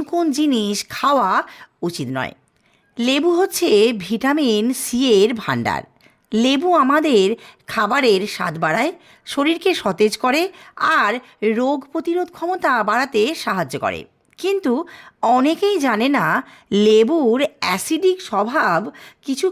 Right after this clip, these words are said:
খাবারের সাথে মিশে হজমের সমস্যা, গ্যাস, এমনকি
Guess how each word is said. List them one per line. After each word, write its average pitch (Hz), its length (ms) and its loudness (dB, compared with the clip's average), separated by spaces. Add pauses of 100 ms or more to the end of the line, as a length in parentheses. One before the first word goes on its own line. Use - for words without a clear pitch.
(100)
খাবারের 196 500 -2
সাথে 277 280 -4 (340)
মিশে 294 360 0 (420)
হজমের 175 500 -2
সমস্যা, 220 380 -2 (580)
গ্যাস, 233 460 2 (260)
এমনকি 339 420 -2